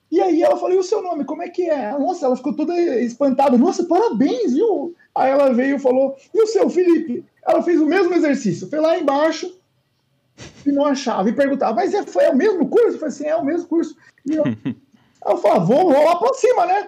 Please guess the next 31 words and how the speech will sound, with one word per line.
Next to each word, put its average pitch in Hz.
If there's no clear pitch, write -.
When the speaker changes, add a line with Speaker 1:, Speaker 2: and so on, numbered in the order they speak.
Speaker 1:
Cê, 247
vocês 233
são 277
amigos?" 277
Pasmem, 247
ele 190
tinha -
passado 202
em 196
primeiro. 185
<laughs> 311
Speaker 2:
Nossa, 165
olha, 139
olha 170
aí, 160
cara. 104
Speaker 1:
Sim, 202
Speaker 2:
Que 165
legal. 131
Speaker 1:
primeiro 214
e 226
o 240
segundo, 208
aham. 240
Então, 294
assim, 320
Speaker 2:
Nossa. 143
Speaker 1:
foi 269
nossa 269
segu-, 240
nossa 240